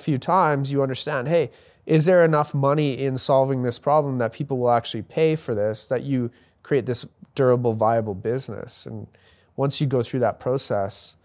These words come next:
you learn more and more about the opportunity. You learn more and more about the ancillary value, all on the outside,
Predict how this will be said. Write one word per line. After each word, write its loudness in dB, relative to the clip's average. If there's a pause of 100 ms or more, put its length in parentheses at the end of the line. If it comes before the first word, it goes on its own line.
(340)
you -2
learn 0
more 0
and 0
more 0
about 0
the -2
opportunity. -4
You -4
learn 0
more -2
and -2
more 0
about -2
the -4
ancillary 0
value, -2 (520)
all 4 (300)
on 0
the 0
outside, 0